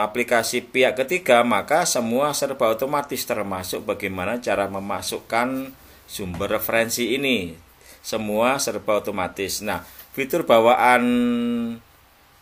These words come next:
Microsoft Word ini memang sitasi otomatis, daftar pustaka otomatis, tetapi memasukkan referensi tidak otomatis. Maka kita perlu supaya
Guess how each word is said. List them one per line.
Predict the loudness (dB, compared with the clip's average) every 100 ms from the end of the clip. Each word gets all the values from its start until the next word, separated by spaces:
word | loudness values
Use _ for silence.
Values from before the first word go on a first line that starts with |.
| _ _ _ -6
Microsoft | -2 0 2 2 2 0
Word | -2 -2
ini | 0 0
memang | 0 0 -2
sitasi | -2 0 -2 -2 -2
otomatis, | -2 -2 -4 -2 -2 0 -2
daftar | -2 -2 -2 -2 -4
pustaka | -8 -4 -4 -2 -4
otomatis, | -2 -4 -4 -8
tetapi | -4 -2 -2 -2
memasukkan | -2 0 0 0 0 -4 -4 2 2 2 -4 -12 -20 _ -20 _ -20 -20 _ _ _ _ _ _ _ _ _ -20 -12
referensi | -8 2 4 4 2 0 0 -2
tidak | -4 0 0 0
otomatis. | -2 -2 -4 -6 -6 -8 -10 -10
Maka | -12 -6 0 4 6 4 0 -8
kita | -14 -6 -6 -4
perlu | -4 -4 0 0 0
supaya | -4 -2 0 0